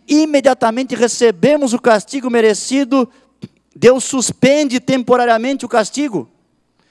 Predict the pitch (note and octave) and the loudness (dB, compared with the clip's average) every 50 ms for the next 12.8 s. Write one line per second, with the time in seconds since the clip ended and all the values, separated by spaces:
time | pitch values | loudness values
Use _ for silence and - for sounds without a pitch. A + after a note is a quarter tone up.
0 | _ _ _ _ _ - _ - - G3+ E3+ D#3 A#3+ B3+ C4+ C#4+ C4 G#3 D#3+ A#3 | _ _ _ _ _ -20 _ -4 -4 -4 0 2 4 4 4 2 0 -2 -2 -2
1 | A#3+ B3 C4 B3+ B3+ A#3 - - _ - E3+ G3+ A#3 C4+ D4 D#4 D4+ B3+ C#4 - | 0 2 2 0 0 -2 -4 -8 _ -8 -2 2 2 4 4 2 0 -4 -6 -8
2 | - - B3+ A#3+ A#3 B3 D4 D4 C#4 A3+ A#3 G#3 C4 A#3+ - - B3+ C#4+ D#4 D#4+ | -4 0 0 0 2 2 0 -2 -4 -6 -4 -4 -4 -4 -2 0 2 2 2 0
3 | C#4+ - - A#3+ F#3+ C#3+ - _ _ _ _ _ _ _ _ _ - A3 A#3 A#3+ | -2 -2 0 0 0 0 -2 _ _ _ _ _ _ _ _ _ 0 0 0 -2
4 | - B3 B3 B3+ C4+ B3+ - - B3+ C4 B3+ A#3 - B3 A#3+ A#3 A3+ G#3 G3 C4 | -6 -8 -4 -4 -4 -4 -4 -4 -2 -2 -2 0 -2 -2 -2 -2 -2 0 0 0
5 | D4 D4+ C4+ B3+ A#3+ G#3+ - - - _ _ _ _ _ _ _ _ - A3 A#3 | 0 0 -2 -4 -4 -4 -6 -10 -12 _ _ _ _ _ _ _ _ 0 2 2
6 | A3 G#3+ - - - C4 D4 D4+ C4+ A#3+ A3+ G3 - - G3+ A3 G3 - - B3 | 2 0 -4 -4 0 0 0 0 0 -2 -4 -4 -4 -4 -4 -4 -4 -4 -4 -4
7 | G3+ - A#3 A3 G#3+ A3+ A3 - D#3 E3 A3+ B3+ C4 A#3 F3 C#3 C#3 - _ _ | 0 0 0 0 0 -2 -4 -4 -2 -2 -2 -2 -2 -4 -6 -8 -10 -14 _ _
8 | _ _ _ _ _ _ - E3+ G#3+ A3 - - B3 C4 C4+ B3+ A#3+ - A#3+ A3+ | _ _ _ _ _ _ -2 0 0 0 -4 -6 -6 -4 -4 -6 -4 -2 -2 -2
9 | - - B3 B3+ A#3 - - A#3 G#3+ - - A#3+ A#3 A#3 - A#3 A3+ G#3+ - - | -2 -4 -6 -6 -6 -4 -2 -2 -2 -2 -2 -4 -4 -4 -6 -8 -10 -10 -6 -6
10 | G#3+ A#3 A3 - A#3 F#3+ G#3+ G#3+ G#3+ A3+ A3 F#3+ G3+ G3+ A#3+ C4+ C#4 B3+ - - | -4 -4 -4 -4 -4 -4 -4 -4 -6 -6 -4 -4 -2 -2 0 -2 -2 -4 -6 -4
11 | G3 G3+ - - A#3 A3 G#3+ G#3+ F#3+ - - A#3 B3+ B3 A3+ G#3+ A3+ A3 G3 - | -4 -4 -4 -4 -4 -2 -2 -2 -4 -2 -2 -4 -4 -4 -4 -4 -4 -4 -2 -2
12 | G#3 A3+ A#3 A#3 G3 - G#3 G#3 G3+ G3 A3+ B3 A3+ D#3+ A2+ | -2 -2 -2 -6 -6 -4 -4 -2 0 0 0 0 -2 -4 -10